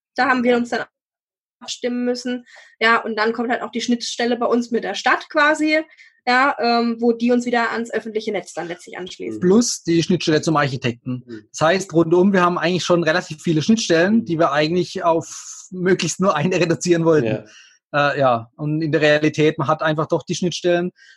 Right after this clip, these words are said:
Speaker 2: Und was bedeutet das? Das ist einmal Kommunikationsverlust, dass Informationen verloren gehen oder nicht verbreitet
Speaker 3: Ja.
Speaker 2: werden. Und das Zweite ist, also ich jetzt als vielleicht unerfahrener Bauherr, ich habe noch kein Haus gebaut bisher,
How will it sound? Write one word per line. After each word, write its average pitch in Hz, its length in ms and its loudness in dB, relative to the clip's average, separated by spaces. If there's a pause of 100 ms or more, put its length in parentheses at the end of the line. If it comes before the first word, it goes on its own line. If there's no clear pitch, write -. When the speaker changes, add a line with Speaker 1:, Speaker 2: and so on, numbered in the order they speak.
Speaker 2:
Und 151 580 -2
was 151 120 -4
bedeutet 170 400 4
das? 202 200 0
Das 151 160 -6
ist 147 80 -10
einmal 151 240 2
Kommunikationsverlust, 170 1080 -2
dass 143 160 -2
Informationen 143 500 -4
verloren 190 320 0
gehen 196 160 -4
oder 151 120 -4
nicht 139 180 -10
verbreitet 135 420 0
Speaker 3:
Ja. 202 60 0
Speaker 2:
werden. 208 320 2 (260)
Und 156 160 0
das 147 140 -4
Zweite 143 340 2
ist, 190 380 0 (100)
also 143 240 -14
ich 165 160 -8
jetzt 190 180 -2
als 151 280 0
vielleicht 143 200 -4
unerfahrener 170 500 2
Bauherr, 170 300 4
ich 170 100 -2
habe 131 120 -2
noch 139 80 -10
kein 131 140 -6
Haus 165 180 2
gebaut 202 260 2
bisher, 214 400 0